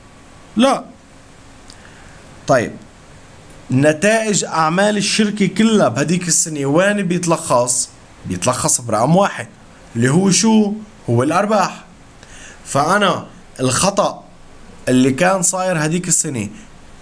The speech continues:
بقدر قديش تأثيره على الأرباح و-، وبعدل فيها رقم الأرباح المحتجزة، لأنه صافي أرباح هديك السنة عوين راح؟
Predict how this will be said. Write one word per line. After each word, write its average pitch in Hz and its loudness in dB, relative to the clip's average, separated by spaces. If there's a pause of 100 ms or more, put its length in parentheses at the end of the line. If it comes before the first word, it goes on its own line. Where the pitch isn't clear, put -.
(160)
بقدر 165 0 (220)
قديش 165 0
تأثيره 185 -2
على 135 0
الأرباح 135 0 (880)
و-، 135 4 (380)
وبعدل 175 0
فيها 170 2 (220)
رقم 160 -2
الأرباح 120 -2
المحتجزة، 170 -2 (340)
لأنه 127 2
صافي 190 0
أرباح 170 0
هديك 185 -4
السنة 175 -4
عوين 160 2
راح؟ 156 0